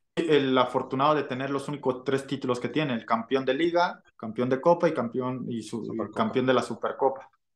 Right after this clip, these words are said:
Speaker 1: Soy el segundo jugador con más partidos por debajo de Mario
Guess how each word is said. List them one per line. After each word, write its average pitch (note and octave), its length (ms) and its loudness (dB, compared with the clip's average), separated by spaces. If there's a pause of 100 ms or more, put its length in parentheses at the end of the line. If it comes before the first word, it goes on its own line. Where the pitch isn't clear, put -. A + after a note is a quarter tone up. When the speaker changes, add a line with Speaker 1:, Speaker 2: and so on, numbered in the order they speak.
(600)
Speaker 1:
Soy - 180 4
el C#3 100 6
segundo C#3 360 4
jugador C3 560 4
con A#2+ 140 0
más B2+ 160 2
partidos C#3+ 500 0
por A2 200 -4
debajo A#2+ 360 0
de A#2 220 0
Mario A#2 340 -4